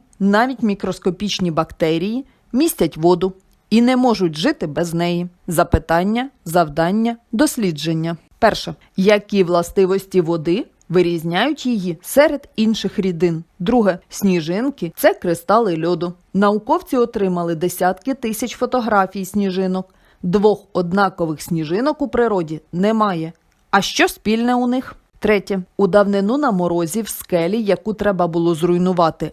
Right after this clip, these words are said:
або відколоти від неї частину, свердлили отвір і заливали у нього воду. Опиши, що відбувалося далі. Четверте. Подискутуйте у групах на тему «Вода,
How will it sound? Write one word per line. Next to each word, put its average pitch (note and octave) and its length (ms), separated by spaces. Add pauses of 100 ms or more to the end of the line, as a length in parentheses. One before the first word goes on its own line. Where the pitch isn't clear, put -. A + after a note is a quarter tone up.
(100)
або F#3+ 300
відколоти F#3 640
від E3 200
неї D#3+ 220
частину, C#4+ 600 (420)
свердлили B3 760 (100)
отвір F#3 460 (320)
і C#4+ 120
заливали F#3+ 560
у F3+ 180
нього G3 380 (120)
воду. E3+ 400 (180)
Опиши, G3+ 560 (200)
що - 340
відбувалося F3 720
далі. E3 380 (140)
Четверте. A3 600 (440)
Подискутуйте F#3 1000
у F3+ 100
групах G#3+ 520
на E3+ 120
тему E3+ 460 (300)
«Вода, F3 520